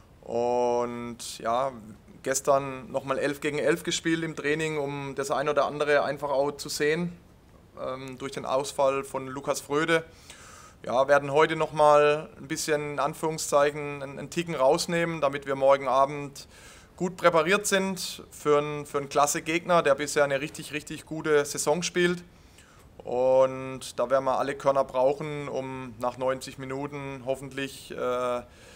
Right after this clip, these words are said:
unser Punktekonto wieder ein bisschen mehr gefüllt zu haben. Ähm, ausfallen werden, wie angesprochen schon, Lukas, Lukas Fröde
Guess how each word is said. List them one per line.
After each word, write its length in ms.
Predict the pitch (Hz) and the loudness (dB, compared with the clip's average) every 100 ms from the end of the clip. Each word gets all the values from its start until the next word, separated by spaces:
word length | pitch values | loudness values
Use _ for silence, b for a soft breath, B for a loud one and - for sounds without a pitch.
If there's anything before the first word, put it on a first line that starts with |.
| B B B B B - | B B B B B -12
unser 240 | - 175 175 | -2 4 4
Punktekonto 960 | 175 185 196 185 165 175 175 170 170 151 B - | 4 -4 -2 2 4 4 6 6 6 4 B -10
wieder 240 | 147 156 | 0 2
ein 100 | 151 | 2
bisschen 320 | 160 - 160 | 0 -2 -2
mehr 180 | 147 156 | 4 4
gefüllt 380 | 156 - 190 196 | 4 -4 -4 -2
zu 160 | 196 | 2
haben. 400 | 175 170 175 175 - - _ _ _ - - - - | 6 6 4 -4 -8 -20 _ _ _ -20 -20 -20 -18
Ähm, 360 | - 139 135 139 | -16 -12 -10 -4
ausfallen 580 | - 165 - 151 151 151 | 0 0 6 6 6 6
werden, 560 | 143 143 147 147 143 - | 6 6 4 -6 -8 -12
wie 160 | - 139 | -4 -2
angesprochen 580 | 139 151 - 147 143 147 | -2 -6 -2 0 0 -2
schon, 400 | 143 143 143 - | -2 -2 -6 -12
Lukas, 600 | 151 156 139 - - - - - - | -2 0 0 -6 -12 -18 -20 -20 -16
Lukas 340 | 147 147 151 - | -14 -2 -2 0
Fröde 540 | - 147 175 170 165 | -2 0 4 4 2